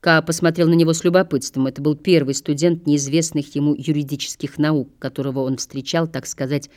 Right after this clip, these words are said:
в частной жизни и который, вероятно, впоследствии достигнет высоких постов. Студент же, напротив, никакого внимания на Ка не обратил.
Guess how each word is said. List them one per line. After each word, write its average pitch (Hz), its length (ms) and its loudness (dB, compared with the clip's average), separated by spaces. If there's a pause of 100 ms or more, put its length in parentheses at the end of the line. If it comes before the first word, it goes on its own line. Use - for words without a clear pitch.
(300)
в - 80 -20
частной 127 600 0
жизни 147 520 0
и 127 40 -4
который, 151 400 0
вероятно, 143 760 0
впоследствии 135 1000 -2 (460)
достигнет 240 720 -2
высоких 202 580 -4
постов. - 480 -8 (1040)
Студент 294 760 2
же, 131 300 -4
напротив, 214 680 2
никакого 226 320 0
внимания 262 380 4
на 262 160 4
Ка 320 200 0
не 349 140 6
обратил. 285 680 0